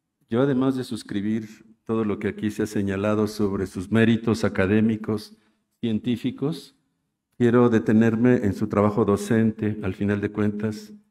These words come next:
fue la Sociedad de Alumnos de Geología la que organizó este evento. Y quiero resaltar la experiencia extraordinaria que fue el haber impartido con Luis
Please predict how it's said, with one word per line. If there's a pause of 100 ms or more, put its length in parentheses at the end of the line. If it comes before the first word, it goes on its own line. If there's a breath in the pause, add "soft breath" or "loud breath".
(340)
fue
la
Sociedad
de
Alumnos
de
Geología
la
que
organizó
este
evento. (580)
Y
quiero
resaltar
la
experiencia
extraordinaria
que
fue
el
haber
impartido
con
Luis